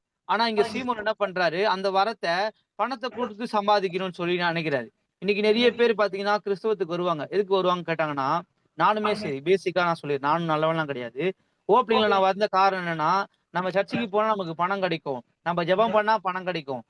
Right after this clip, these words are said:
Speaker 1: நம்ம ஞாயிற்றுக்கிழமை சர்ச்சுக்கு போனா பணம் கிடைக்கும், நமக்கு ஏதாவது பிரச்சனையா வேணும்னா ஜ-, எனக்கு பணம் கிடைக்கும்.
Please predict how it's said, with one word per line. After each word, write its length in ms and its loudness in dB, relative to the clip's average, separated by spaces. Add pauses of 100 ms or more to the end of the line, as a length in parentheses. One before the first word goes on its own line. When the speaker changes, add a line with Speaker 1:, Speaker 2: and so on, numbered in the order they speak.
(140)
Speaker 1:
நம்ம 180 -6
ஞாயிற்றுக்கிழமை 400 2
சர்ச்சுக்கு 340 -4
போனா 200 0
பணம் 320 -4
கிடைக்கும், 320 0 (260)
நமக்கு 280 -4
ஏதாவது 280 4
பிரச்சனையா 520 -2
வேணும்னா 340 0
ஜ-, 160 -8
எனக்கு 260 -10
பணம் 280 -6
கிடைக்கும். 320 -2